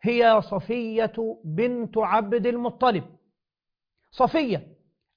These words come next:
عمة النبي صلى الله عليه وآله وسلم،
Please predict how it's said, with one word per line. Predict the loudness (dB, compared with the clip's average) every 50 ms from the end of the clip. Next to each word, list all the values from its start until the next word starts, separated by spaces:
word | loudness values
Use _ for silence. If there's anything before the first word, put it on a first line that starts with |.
| _ -10 -6
عمة | 0 2 2 2 4 2 2 2
النبي | 0 -4 -2 -2 -2 -2 0 0 0 0
صلى | 0 0 0 0 0
الله | 2 4 4 4 6 6
عليه | 4 4 4 2
وآله | 0 0 2 2 2 2
وسلم، | 0 2 0 0 0 0 -6